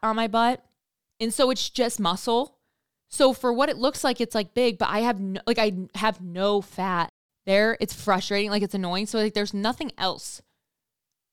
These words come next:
And the fat I do have isn't, like, juicy fat. So I would say my butt, just because I, I do, like, work legs and glutes so much. And I just feel like it's never, like, juicy, you know?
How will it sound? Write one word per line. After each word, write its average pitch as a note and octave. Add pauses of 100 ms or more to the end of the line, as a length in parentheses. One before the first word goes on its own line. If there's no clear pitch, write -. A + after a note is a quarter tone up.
(240)
And A#3
the A#3+
fat B3+
I A#3+
do A#3
have G3
isn't, G3
like, G3+
juicy G3
fat. G2+ (640)
So -
I C4+
would C#4
say D#4
my F4+
butt, F#3
just A3+
because C4+
I, B3+
I G#3+
do, G#3
like, C4+
work G3
legs F#3+
and G3+
glutes F3 (480)
so F#3+
much. E3+ (720)
And F#3+
I F#3+
just G3
feel A#3+
like A#3+
it's B3
never, F#3+
like, G3+
juicy, E3 (540)
you F#3
know? E3+